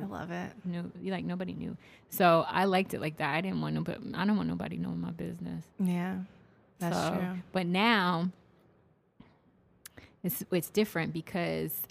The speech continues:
Speaker 2: I have a new partner in this new age. Like, I got married
Speaker 1: Mm-hmm.
Speaker 2: in two thousand and five, so there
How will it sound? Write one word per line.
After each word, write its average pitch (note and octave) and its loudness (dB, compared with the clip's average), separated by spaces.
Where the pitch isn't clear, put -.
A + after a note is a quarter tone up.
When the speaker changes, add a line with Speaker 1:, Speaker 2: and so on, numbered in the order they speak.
Speaker 2:
I E3+ 0
have E3+ -2
a E3 0
new F#3+ 4
partner E3 -2
in D#3+ -2
this D#3+ -6
new E3+ -6
age. E3+ -10
Like, - -12
I F#3 -4
got F#3+ -2
married E3+ 4
Speaker 1:
Mm-hmm. - -4
Speaker 2:
in E3 -4
two E3 -6
thousand E3 -4
and E3 -8
five, - -2
so F3 -4
there E3+ 2